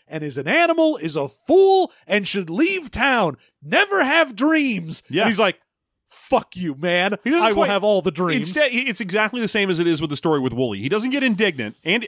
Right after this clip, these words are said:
Speaker 2: Danny never gets mad in this movie. Not even once. He gets sad at one point, but he is never angry. He is never trying to get back at anybody.
Speaker 1: No.
Speaker 2: Instead, this, this, this ranting and raving bus driver who's waving a, a messy sandwich around, uh, says something that makes him go, "Huh,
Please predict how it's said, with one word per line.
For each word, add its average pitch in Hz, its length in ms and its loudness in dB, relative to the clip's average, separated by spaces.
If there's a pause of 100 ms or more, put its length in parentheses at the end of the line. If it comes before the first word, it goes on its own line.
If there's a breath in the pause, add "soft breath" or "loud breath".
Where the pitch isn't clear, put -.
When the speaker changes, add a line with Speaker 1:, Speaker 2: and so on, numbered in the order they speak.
(140)
Speaker 2:
Danny 240 260 0
never 185 280 0
gets 135 220 -6
mad 143 220 2
in 120 60 -6
this 117 120 -8
movie. 101 340 -4 (360)
Not 180 140 2
even 220 180 0
once. 165 300 -2
He 165 120 -4
gets 233 200 -6
sad 208 380 0
at 135 80 -4
one 123 180 -2
point, 127 240 -4
but 131 80 -6
he 127 80 -4
is 110 100 -6
never 214 460 0
angry. 180 340 0
He 160 120 -2
is 127 120 -6
never 175 240 -2
trying 196 300 -2
to 156 220 -2 (160)
get 127 260 -4
back 147 300 -2
at 131 80 -4
anybody. 120 520 -2
Speaker 1:
No. 170 360 0
Speaker 2:
Instead, 196 480 0
this, 196 200 -2
this, 170 280 -2 (320)
this 170 180 -2
ranting 214 380 0
and 190 100 0
raving 180 320 2
bus 156 240 0
driver 135 400 0 (220 soft breath)
who's 165 160 -2
waving 208 340 0
a, 165 80 -2 (140)
a 175 100 0
messy 156 480 -4
sandwich 165 420 -2
around, 135 380 0 (340 soft breath)
uh, 151 200 2 (100)
says 214 340 -2
something 220 360 0
that 170 80 -2
makes 170 200 -2
him 180 80 0
go, 151 260 0 (100)
"Huh, 254 180 -6